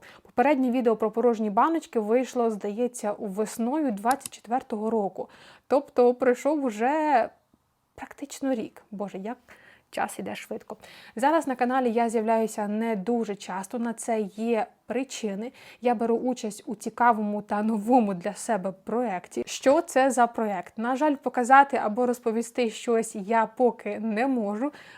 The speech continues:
Результат ви побачите вже в листопаді місяці цього року.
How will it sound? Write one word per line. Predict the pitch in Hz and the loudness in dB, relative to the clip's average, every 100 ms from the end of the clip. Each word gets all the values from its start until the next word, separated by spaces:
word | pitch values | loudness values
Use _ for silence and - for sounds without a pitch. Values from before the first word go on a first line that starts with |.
| - | -4
Результат | 226 240 220 262 247 | -2 0 2 4 4
ви | 220 | 0
побачите | 214 202 233 262 233 208 | -4 -4 -4 -4 -6 -6
вже | 196 190 220 262 | -8 -6 -2 -2
в | 214 | 0
листопаді | 220 226 202 196 214 208 202 | -2 -2 -4 -6 -4 -4 -4
місяці | 208 269 262 254 277 _ - _ - | -6 -6 -8 -8 -12 _ -20 _ -14
цього | - 247 226 | -4 -4 -2
року. | 196 165 - | -6 -6 -12